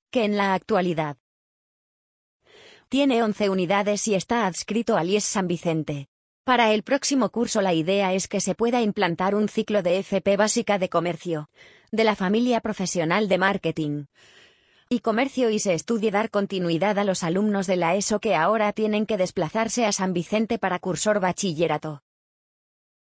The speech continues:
Creemos que es algo muy positivo para nuestro pueblo y para facilitar las cosas a los escolares y sus familias,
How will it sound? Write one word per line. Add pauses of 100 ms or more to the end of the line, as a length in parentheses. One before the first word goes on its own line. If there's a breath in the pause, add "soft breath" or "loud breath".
(540 loud breath)
Creemos
que
es
algo
muy
positivo
para
nuestro
pueblo (540 loud breath)
y
para
facilitar
las
cosas
a
los
escolares
y
sus
familias,